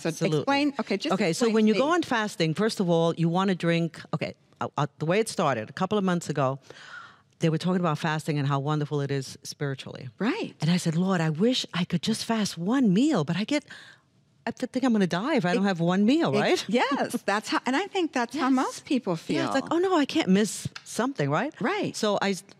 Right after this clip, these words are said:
Speaker 2: started, when I started seeing the videos on intermittent fasting, and they said you can have a little bit of fat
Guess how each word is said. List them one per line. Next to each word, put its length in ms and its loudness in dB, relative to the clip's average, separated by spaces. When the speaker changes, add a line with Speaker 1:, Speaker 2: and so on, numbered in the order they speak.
Speaker 2:
started, 340 -2
when 120 0
I 60 2
started 280 0
seeing 240 0
the 60 2
videos 460 2
on 100 2
intermittent 540 -2
fasting, 500 -2
and 140 0
they 120 2
said 280 -2
you 60 -2
can 140 -2
have 200 0
a 60 0
little 200 0
bit 140 0
of 100 -2
fat 380 -4